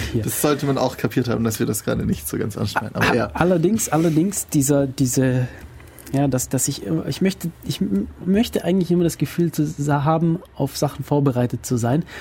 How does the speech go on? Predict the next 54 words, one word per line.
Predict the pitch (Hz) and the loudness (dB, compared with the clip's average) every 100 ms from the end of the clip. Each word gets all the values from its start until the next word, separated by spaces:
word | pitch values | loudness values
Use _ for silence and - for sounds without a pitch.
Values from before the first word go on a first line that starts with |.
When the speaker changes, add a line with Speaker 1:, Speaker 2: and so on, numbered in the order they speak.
| - - | -16 -6
Speaker 1:
Und | 120 | -2
bei | 135 | 2
mir | 165 180 | 2 2
persönlich | 147 127 160 151 - | 0 2 4 2 2
führt | 156 - | 0 0
es | 139 | 0
tatsächlich | - 123 160 139 131 | 0 0 0 0 0
dazu, | 127 139 - 123 | 0 0 0 0
dass | 123 - | 0 -2
ich | 127 - - - - | -4 -8 -18 -20 -4
sehr | - 151 - | 0 2 2
oft | 151 - - | 0 -2 0
einen | 113 131 | 2 4
sehr | 143 | 2
vollen | 143 - 139 135 | 0 2 2 4
Rucksack | 127 123 123 113 | 2 0 -2 -2
mit | 113 | 0
mir | 117 113 | 0 2
rumschleppe. | 120 113 - 123 - 156 - - 127 - | 0 0 -4 -2 -2 -2 -4 -14 -6 0
Speaker 2:
Ja, | 123 | 2
aber | 123 117 | 4 0
Speaker 1:
Alles | 113 - - | -2 -4 0
Speaker 2:
Seil | 143 117 147 | 2 4 4
Speaker 1:
Mögliche. | 139 135 | 4 4
Speaker 2:
braucht | 127 - | 2 2
man | 113 | 0
immer, | 120 143 151 143 135 | 2 2 4 2 2
äh, | 117 | 2
Speaker 1:
Ein | 117 120 | 4 4
Handtuch, | 120 196 196 | 4 2 2
Speaker 2:
Medizin, | 156 160 165 139 | 2 4 4 4
Speaker 1:
ein | |
Speaker 2:
Handtuch, | 131 - | 4 4
Speaker 1:
Handtuch | 165 175 131 | 4 4 2
muss | 151 | 4
Speaker 2:
Handtuch | 123 123 | 2 2
Speaker 1:
man | 117 | 0
Speaker 2:
sowieso. | 127 127 156 151 156 135 | 2 4 4 4 4 4
Speaker 1:
immer | 117 | 2
dabei | 117 120 123 | 0 0 0
haben. | 120 113 | 2 2
Speaker 2:
Äh, | 131 123 117 113 - 131 | 2 4 2 -2 -8 -4
das | 120 107 151 | -4 -2 0
habe | 143 | 0
ich | 139 | 2
gar | 139 | 2
nicht | 135 | 2
erwähnen | 123 120 147 135 | 2 2 2 4
wollen, | 123 120 | 4 2
weil | 120 | 0
das | - | 0
ist | 120 | -2
ja | 113 | 0
klar. | 113 110 95 | 2 2 0